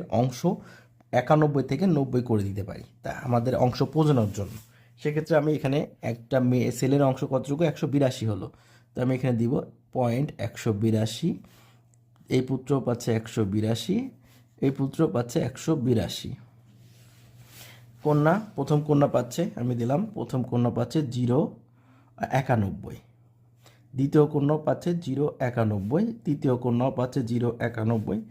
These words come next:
চতুর্থ কন্যাও পাচ্ছে জিরো একানব্বই, এবং এক হাজার অংশ পূজানোর জন্য আমি চার নম্বর, পাঁচ নম্বর যে কণাটা আছে, তাকে আমি শূন্য নব্বই দিব, কারণ আমাদের এক হাজার অংশ পূজাতে হবে। তো এটা দিয়ে আমি আবেদন করতে পারি,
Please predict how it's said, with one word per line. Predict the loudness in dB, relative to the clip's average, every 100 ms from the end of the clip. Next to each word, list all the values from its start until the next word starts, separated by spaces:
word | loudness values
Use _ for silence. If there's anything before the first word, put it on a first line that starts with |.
| -18 -20 _ -2
চতুর্থ | 0 0 0
কন্যাও | 2 2 2 2
পাচ্ছে | 0 -2 -2 -2
জিরো | 0 0 0
একানব্বই, | -2 0 2 2 2 0 -2 -10 _ _ 0
এবং | 2 2 0
এক | 2 4 4
হাজার | 2 4 4
অংশ | 4 2
পূজানোর | 0 2 2 4 2
জন্য | 0 0 2
আমি | 2 0 0
চার | 2 4
নম্বর, | 4 2 2
পাঁচ | 0 0 0 2
নম্বর | 2 2
যে | 0
কণাটা | 0 0 0 0 0
আছে, | -2 -4
তাকে | -4 -4 -2
আমি | 0
শূন্য | -2 0 2 2
নব্বই | 2 2 0 -4
দিব, | -4 -8 -12 _ _ _ -20 -20 0
কারণ | 2 4
আমাদের | 2 2 0
এক | 0 0
হাজার | 2 2
অংশ | 2 0
পূজাতে | -2 0 2 0 -2
হবে। | -8 -12 -16 _ _ _ _
তো | -4
এটা | 2 4 4
দিয়ে | 4 4
আমি | 4 4
আবেদন | 4 4 2
করতে | 2 0 -4
পারি, | -8 -8